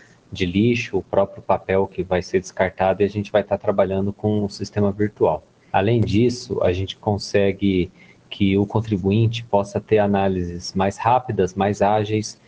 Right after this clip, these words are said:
e no computador é um sistema que ele traz vantagens tecnológicas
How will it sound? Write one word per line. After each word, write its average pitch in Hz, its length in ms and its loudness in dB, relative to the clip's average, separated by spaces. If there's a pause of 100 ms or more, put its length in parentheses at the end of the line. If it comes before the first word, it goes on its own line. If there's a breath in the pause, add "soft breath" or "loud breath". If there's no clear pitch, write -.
e 98 80 0
no 101 120 2
computador 107 640 0
é 113 80 2
um 117 200 0
sistema 110 600 -2
que 113 460 0 (340)
ele 95 160 2
traz 101 380 0
vantagens 101 800 0
tecnológicas 101 1000 -2